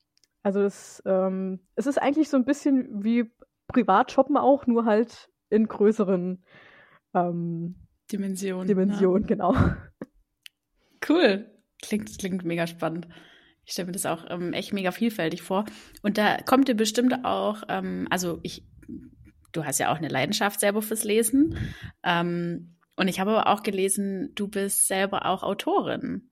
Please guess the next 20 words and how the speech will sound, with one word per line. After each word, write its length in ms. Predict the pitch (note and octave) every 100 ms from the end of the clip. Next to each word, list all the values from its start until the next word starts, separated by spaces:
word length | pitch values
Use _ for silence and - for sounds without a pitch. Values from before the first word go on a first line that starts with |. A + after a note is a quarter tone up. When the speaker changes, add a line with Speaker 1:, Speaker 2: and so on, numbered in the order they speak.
| -
Speaker 1:
Genau. 400 | D#4+ F4 A#3+ F3 - - - - -
Speaker 2:
Ähm, 520 | F#3 F3 F3 F3 F3+ - -
genau. 500 | A#3+ F#3+ F3 F3+ - _
Was, 420 | F#3+ G3 G3+ -
was, 360 | G3 G3 - -
äh, 60 | G3+ F#3 F3+ F3 F3+ F3+ F3 F3
äh, 40 | F3+
hast 200 | G3+ G#3+
du 40 |
denn 120 | F#3
bislang 280 | F#3+ F#3+ F#3
geschrieben? 460 | F#3 - C#4+ D#4 G#3
Also 260 | E3+ F#3
wie 60 | F#3+
kann 160 | G#3+ F#3+
man 80 |
sich 100 | F#3+
das 180 | - F#3
denn 100 | F3+
vorstellen? 680 | - G#3+ G#3+ E3+ D#3+ E3+ F3+